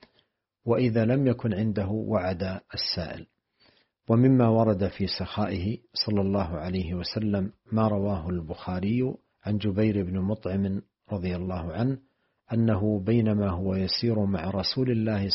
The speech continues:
صلى الله عليه وسلم ومعه الناس مقفله من حنين، فعلقه الناس يسألونه حتى اضطروه إلى سمرة فخطفت رداءه،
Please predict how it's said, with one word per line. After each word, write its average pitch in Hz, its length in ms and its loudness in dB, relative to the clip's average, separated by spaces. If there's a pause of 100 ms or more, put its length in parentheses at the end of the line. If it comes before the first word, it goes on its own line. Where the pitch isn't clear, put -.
صلى 107 160 -2
الله 101 260 -2
عليه 92 440 -4
وسلم 123 520 -4 (580)
ومعه 104 760 2
الناس 110 540 0
مقفله 110 840 -2
من 95 200 -2
حنين، 113 400 -2 (840)
فعلقه 131 840 2
الناس 120 600 2
يسألونه 123 760 2 (440)
حتى - 360 -4
اضطروه 117 560 0
إلى 110 320 0 (160)
سمرة 104 460 2 (720)
فخطفت 110 880 -2
رداءه، 101 420 -2